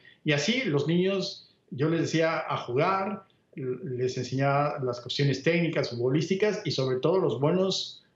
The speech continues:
reforzando lo que los padres también les habían enseñado, sus modales, bueno, reforzándolos en, en, en el terreno de juego. ¿Y qué pasó? Pues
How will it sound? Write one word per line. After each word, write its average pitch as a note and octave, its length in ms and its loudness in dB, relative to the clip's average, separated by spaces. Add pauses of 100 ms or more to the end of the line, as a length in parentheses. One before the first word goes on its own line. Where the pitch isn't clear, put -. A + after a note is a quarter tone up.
(140)
reforzando D#3+ 580 0
lo E3 120 2
que C#3+ 80 0
los C3 180 -2
padres D#3 380 2
también C#3+ 300 2
les D3+ 80 2
habían C#3 200 2
enseñado, C#3+ 480 2
sus A2+ 200 -6
modales, D3 460 0
bueno, D#3+ 240 2
reforzándolos D3+ 840 0
en, B2 240 -4
en, A#2+ 180 -12 (140)
en A#2 100 -8
el A#2 100 -6
terreno C3+ 380 4
de B2 80 2
juego. B2 420 0 (640)
¿Y C#3+ 100 2
qué G#3 140 4
pasó? A3 640 0 (320)
Pues - 640 -2